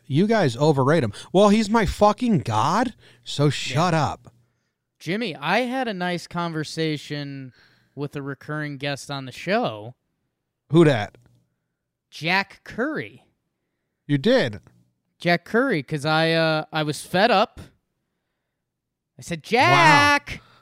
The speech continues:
Speaker 1: Wow. Uncle Jack, Uncle
Speaker 2: Jack!
Speaker 1: Jack.
Speaker 2: Uncle
Speaker 1: Who,
Speaker 2: Jack,
Speaker 1: who,
Speaker 2: I'm getting bullied by the geeks online. <laughs>
Speaker 1: who was this? Oh, you talking about Jeter? Or you talking about the one guy who didn't vote?
Speaker 2: Jeter. So this was,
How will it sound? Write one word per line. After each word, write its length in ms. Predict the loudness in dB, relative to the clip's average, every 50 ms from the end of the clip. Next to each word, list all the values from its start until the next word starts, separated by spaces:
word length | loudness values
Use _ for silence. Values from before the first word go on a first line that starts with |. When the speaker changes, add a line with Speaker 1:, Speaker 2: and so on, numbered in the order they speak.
| _ _
Speaker 1:
Wow. 540 | -4 -2 0 2 2 4 4 4 2 0 -4 -12 -8 -2 2
Uncle 280 | 2 2 4 4 4 4
Jack, 420 | 4 4 4 4 6 6 6 6
Uncle 240 | 4 6 6 6 6
Speaker 2:
Jack! 580 | 6 6 4 4 4 4 4 4 2 0 -2 -4
Speaker 1:
Jack. 160 | -8 -18 -20 _ _ _ _ _ _ _ _ _ _
Speaker 2:
Uncle 200 | -16 -4 4 6 8
Speaker 1:
Who, 100 | 10 10
Speaker 2:
Jack, 140 | 10 10 10
Speaker 1:
who, 120 | 10 8 8 6
Speaker 2:
I'm 60 | 2
getting 180 | 0 -2 -2
bullied 360 | 0 0 2 2 2 2 2 2
by 140 | 0 0
the 60 | 0 -2
geeks 380 | -4 -6 -6 -6 -4 -2 0
online. 460 | 2 2 2 0 -2 -2 0 0 0 0 -2 -6 -8 -10
<laughs> 260 | -10 -10 -10 -2 2
Speaker 1:
who 140 | 2 4 6
was 220 | 6 4 4 2 0
this? 180 | -4 -4 -4 -2 2
Oh, 300 | 2 4 4 4 4 2
you 160 | 2 0 0 2
talking 320 | 2 2 2 2 2 2
about 200 | 4 2 2 0 -2
Jeter? 260 | -2 -2 2 2 4
Or 40 | 2
you 80 | 2 2
talking 280 | 0 0 0 2 2
about 140 | 2 2 2
the 80 | 2 2
one 160 | 2 2 2
guy 140 | 0 0 0
who 60 | 0
didn't 180 | 0 -2 -2
vote? 240 | -2 -2 -2 -2 -4 _ _ _ _ _ _ _ _ _ _ _ _ _ _ _ _ _ _ _ _ _ _ _
Speaker 2:
Jeter. 500 | -12 -8 -4 -2 -2 -2 -2 -4 -8 -12 -20 -14
So 260 | -8 -4 -2 -2 0
this 200 | 0 -2 -2 0
was, 440 | 0 0 2 0 0 -4 -8 -14